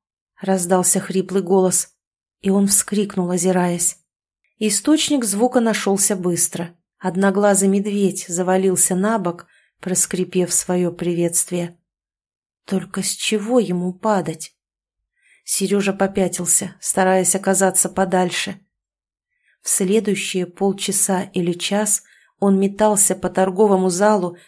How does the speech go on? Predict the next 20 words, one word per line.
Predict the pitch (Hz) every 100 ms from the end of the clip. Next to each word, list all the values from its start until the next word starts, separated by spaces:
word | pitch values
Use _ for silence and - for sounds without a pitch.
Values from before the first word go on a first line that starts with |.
| _ -
пытаясь | 190 190 190 185 170 185
найти | 185 180 185
выход. | 170 180 - 196 - _ _ _ _ _ _ _ _
Но | 190 190 196
обе | 233 247 202
ведущие | 185 202 180 240 - 208 202
из | 196 -
помещения | - 196 190 - 226 226 196 190
толстые | 185 202 208 202 - 180 175
двери | 165 190 226 220 208 _ _ _ 190
были | 175 180 175
заперты. | 165 170 165 - - 170 - _ _ _ _ _ _ _ _ _ _ _ -
«Не | 226 226
выбраться, | 202 202 190 196 - 208 - _ _ _
тебе | - 262 226 247
не | 254
выбраться!» | 240 254 214 220 214 - 220 _ -
стучало | - 196 196 196 185 175
в |
голове. | 170 185 185 175 175